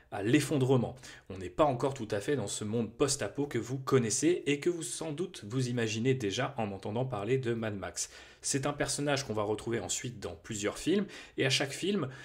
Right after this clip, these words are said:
un peu de manière différente. Le genre va être légèrement réinventé à chaque fois, l'histoire reste plus ou moins toujours la même. Max va croiser des compagnons de route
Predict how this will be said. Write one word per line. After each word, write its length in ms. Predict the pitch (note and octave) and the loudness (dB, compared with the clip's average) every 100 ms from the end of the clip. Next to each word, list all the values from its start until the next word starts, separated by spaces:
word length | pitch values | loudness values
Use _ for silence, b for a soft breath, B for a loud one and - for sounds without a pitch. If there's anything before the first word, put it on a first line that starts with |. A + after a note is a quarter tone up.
| B B _ - | B B _ -2
un 120 | C3 | -2
peu 280 | C3 F#3+ G3+ | 4 4 4
de 100 | F3 | 4
manière 420 | D3+ D3 E3 C#3 | 0 0 0 0
différente. 560 | C#3 - C#3 B2+ G#2 | 0 2 4 4 0
Le 160 | G2 F2+ | -4 -4
genre 500 | F2+ G#2+ B2+ C#3+ C3 | 0 6 8 6 4
va 140 | G2+ | -2
être 160 | G2 - | -4 -4
légèrement 640 | G#2 A#2 G#2+ B2+ B2 B2+ | 0 2 4 2 2 0
réinventé 600 | A#2 A2+ A2 A2 G#2+ C3 | 0 0 0 -2 -2 0
à 60 | G#2 | 0
chaque 240 | - A2 | 0 -2
fois, 320 | - D#3 F3+ F#3+ | -2 0 2 2
l'histoire 400 | C3 - F#3 F#3 | 0 2 2 2
reste 240 | D#3+ D#3+ | -2 -2
plus 160 | D3+ C#3+ | -4 -2
ou 60 | |
moins 120 | D#3+ | -2
toujours 300 | E3 B2+ C3+ | -4 -2 2
la 120 | B2+ A#2+ | 2 2
même. 280 | C#3 A#2+ | 2 2
Max 420 | G2+ A2 C3 C3 - | 0 0 0 -2 -2
va 140 | G2+ | -4
croiser 540 | - - G#2 A#2 A#2+ | -2 0 2 4 2
des 100 | A2+ | 2
compagnons 400 | - B2 A#2 G2+ | -4 -4 -2 -4
de 80 | F#2+ | -4
route 300 | F#2+ D#3 - | 0 2 0